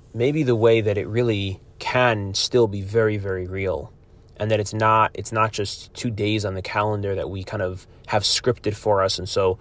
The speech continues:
okay, today is Tisha B'Av, and then the next day or the next whenever it is, is Shabbos Nachamu, and now I engage in comfort, et cetera.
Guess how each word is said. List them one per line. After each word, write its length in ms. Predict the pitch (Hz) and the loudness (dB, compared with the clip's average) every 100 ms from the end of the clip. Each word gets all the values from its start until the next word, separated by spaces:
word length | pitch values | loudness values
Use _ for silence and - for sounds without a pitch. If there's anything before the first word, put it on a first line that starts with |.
| - | -8
okay, 260 | - 160 156 | -2 6 6
today 280 | - 110 107 | 6 2 2
is 100 | 101 | 0
Tisha 260 | 131 - | -2 -2
B'Av, 280 | 120 113 104 | 4 4 4
and 120 | 98 | 0
then 280 | 95 95 95 - - | -4 -4 -6 -12 -8
the 60 | 107 | 0
next 260 | 110 110 - | 0 0 0
day 280 | 107 104 | 2 2
or 40 | 101 | 0
the 100 | 92 | -4
next 340 | 95 - - | -8 -8 -10
whenever 380 | 98 101 101 104 | -6 -4 -2 -2
it 80 | 101 | 0
is, 320 | 107 98 - - - - | 0 -2 -8 -14 -20 -10
is 140 | 95 | -2
Shabbos 320 | 113 104 101 | 2 2 2
Nachamu, 420 | 127 135 123 113 | 4 4 4 -2
and 60 | 101 | 0
now 160 | 107 104 | 0 0
I 40 | |
engage 320 | 101 101 92 | -2 -6 -6
in 100 | 90 | -8
comfort, 420 | - 131 110 104 | -4 -4 -2 -6
et 100 | 95 | -4
cetera. 460 | - 117 - 104 98 | 0 0 0 -2 -2